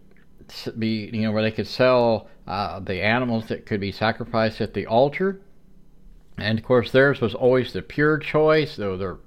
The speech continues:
the right to animal, uh, the one that you brought,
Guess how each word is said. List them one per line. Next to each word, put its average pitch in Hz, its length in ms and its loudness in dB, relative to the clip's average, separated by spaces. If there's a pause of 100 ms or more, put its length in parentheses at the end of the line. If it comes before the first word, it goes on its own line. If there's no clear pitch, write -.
(180)
the 98 120 -4
right 117 420 0
to 101 100 -6
animal, 120 580 -4 (440)
uh, 95 360 -8
the - 280 -6
one 120 180 4
that 113 160 2
you 120 140 4
brought, 107 480 2